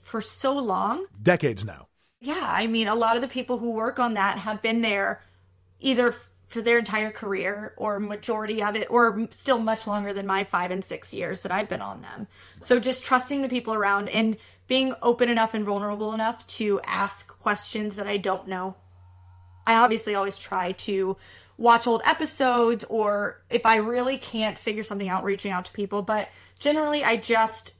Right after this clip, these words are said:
Speaker 1: I, I do my best. If a schedule needs to be made, I ask the initial questions that I can think of. I build it as best I can. And then I slowly start reaching out to the various departments,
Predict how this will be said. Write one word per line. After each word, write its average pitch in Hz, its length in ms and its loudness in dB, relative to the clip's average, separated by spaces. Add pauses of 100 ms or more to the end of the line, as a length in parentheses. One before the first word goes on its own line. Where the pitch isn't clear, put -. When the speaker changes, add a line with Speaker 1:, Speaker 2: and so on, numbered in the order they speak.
(120)
Speaker 1:
I, 208 320 2
I 202 120 2
do 226 260 -4
my 247 160 -2
best. 208 560 -6
If 202 400 -6 (640)
a 233 60 0
schedule 240 460 0
needs 220 280 -2
to - 80 -12
be 220 100 -2
made, 208 460 -2
I 190 300 4
ask - 480 -4
the 220 180 -4
initial 202 280 -4
questions 262 380 -4
that 226 100 -4
I 220 40 -2
can 214 160 -8
think 196 220 -6
of. 190 240 -4
I 190 180 -4 (240)
build 233 240 2
it 226 140 0
as 202 100 -4
best - 320 -2
I 208 100 -2
can. 208 440 -4 (400)
And 233 120 2
then 226 120 2
I 220 40 0
slowly 226 300 0
start 220 200 -2
reaching 214 280 -4
out 196 140 -2
to 208 80 -14
the 208 80 -4
various 196 340 -2
departments, 220 680 -4